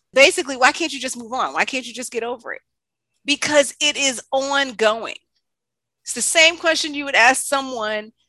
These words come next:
who has been cheated on ten times. "Why can't you just get over it?" Because you, you're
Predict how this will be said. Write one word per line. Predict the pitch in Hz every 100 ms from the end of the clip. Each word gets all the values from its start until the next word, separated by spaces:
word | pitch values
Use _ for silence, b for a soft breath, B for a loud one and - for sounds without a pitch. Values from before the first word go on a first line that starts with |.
| _ _ -
who | 269 262 262
has | 262 262
been | 262 277
cheated | - 359 349
on | 262 262 269
ten | - 302 311
times. | - 392 508 170 165 220 - - _ _ _ _ _ _
"Why | - 247 330
can't | 370 359
you |
just | 330 359
get | 320 285
over | 330 339 440
it?" | 523 - _
Because | 359 - 403 330 330
you, | 370 359 339
you're | 381 339